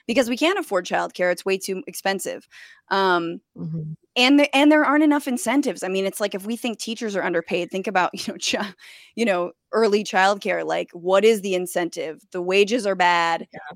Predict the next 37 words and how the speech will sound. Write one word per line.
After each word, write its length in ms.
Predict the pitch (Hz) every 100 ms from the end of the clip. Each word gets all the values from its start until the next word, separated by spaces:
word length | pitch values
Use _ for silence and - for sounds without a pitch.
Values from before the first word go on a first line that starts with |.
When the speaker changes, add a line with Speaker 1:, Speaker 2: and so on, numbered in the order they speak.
| - -
Speaker 1:
You 180 | 196 190
need, 360 | 190 196 190
you 220 | - 185
need 220 | 190 202 185
some 180 | 196
support 460 | 180 180 - 208 -
here. 320 | 180 175 - _ _ _ _ _
Um, 440 | 196 190 175 170 -
Speaker 2:
It 100 | 262
just, 260 | 349 - -
it 140 | 262 -
seems 460 | - 359 427 427
like 400 | 285 247 233 - _ -
people 600 | 247 240 233 220 214 -
f-, 140 | - - 180
right 280 | 180 262 254
now 300 | 190 175 185
we're 120 | 185
at 100 | 175
a 60 | 165
moment 380 | 165 165 180 170
where 120 | 175
people 320 | 202 190 190
are 120 | 175
like, 380 | 165 165 160 160 _ _ _ -
ev-, 260 | 208 214
the, 220 | 196 208 -
America 480 | 208 226 285 285 294
is 160 | 226
not 260 | 208 196 190
entitled 600 | 185 - 196 196 170 165
to 100 | 170
the 120 | 165
free 280 | - 180 180
labor 380 | 170 170 170 165
of 180 | 160 156
women 440 | 165 147 -